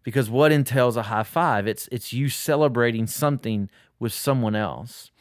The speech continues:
And it made me think about my past of my career, and it made me think about Colorado. Like,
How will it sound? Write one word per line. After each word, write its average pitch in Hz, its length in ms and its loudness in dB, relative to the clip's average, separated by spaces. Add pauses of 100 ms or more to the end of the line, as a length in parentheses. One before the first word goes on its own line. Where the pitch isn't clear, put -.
(920)
And 135 120 2
it - 80 -4
made 165 140 4
me 156 100 4
think 147 220 0
about 113 560 4
my 113 220 0
past 120 420 -2
of 104 100 -6
my 104 160 -2
career, 120 460 0
and 110 100 0
it 104 100 -4
made 131 160 4
me 139 100 4
think 120 200 -2
about 104 260 0
Colorado. 110 600 2
Like, 101 200 -2